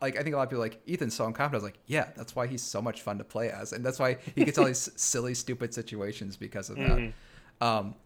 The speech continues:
Speaker 1: I guess, I guess, uh, what was your favorite part? 'Cause I, I have, I have a very s-, s-, distinct favorite part of this game.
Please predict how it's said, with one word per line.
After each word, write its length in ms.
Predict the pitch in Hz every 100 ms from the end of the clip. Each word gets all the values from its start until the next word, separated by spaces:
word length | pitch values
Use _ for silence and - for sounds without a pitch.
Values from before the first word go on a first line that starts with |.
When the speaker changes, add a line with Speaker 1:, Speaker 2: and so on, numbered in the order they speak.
| -
Speaker 1:
I 80 | 147
guess, 180 | 190 185 -
I 80 | 143
guess, 200 | 151 147
uh, 120 | 117
what 160 | 143
was 100 | 233
your 80 | 262
favorite 220 | 208 185 -
part? 300 | 110 - - _ _ _ - -
'Cause 140 | 127
I, 140 | 127 117 -
I 60 |
have, 180 | 131 143
I 80 | 113
have 80 | 131
a 60 |
very 240 | 120 120 113 -
s-, 460 | - - - - -
s-, 140 | - -
distinct 420 | 104 - 110 -
favorite 220 | 95 95
part 240 | - 92
of 60 | 98
this 140 | 101
game. 260 | - 98